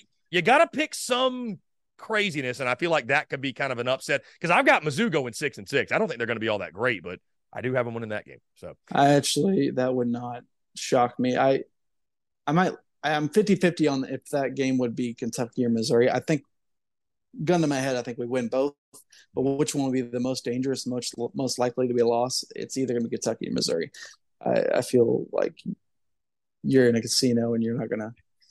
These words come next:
Speaker 2: go out without any bad luck.
Speaker 1: Yeah. Como
Speaker 2: Yeah.
Speaker 1: is a weird place to play for sure. Austin,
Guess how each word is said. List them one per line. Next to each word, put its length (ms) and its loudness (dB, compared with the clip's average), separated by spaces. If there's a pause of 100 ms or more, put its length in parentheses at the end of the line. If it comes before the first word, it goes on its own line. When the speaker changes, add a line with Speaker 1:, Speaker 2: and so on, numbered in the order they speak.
(600)
Speaker 2:
go 280 6
out 380 4
without 420 0 (540)
any 200 2
bad 240 2
luck. 260 -4 (460)
Speaker 1:
Yeah. 160 -2 (380)
Como 380 2
Speaker 2:
Yeah. 80 0
Speaker 1:
is 120 -2
a 40 -2
weird 480 -2
place 360 -2
to 80 -10
play 340 -2
for 180 -10
sure. 380 -6
Austin, 640 0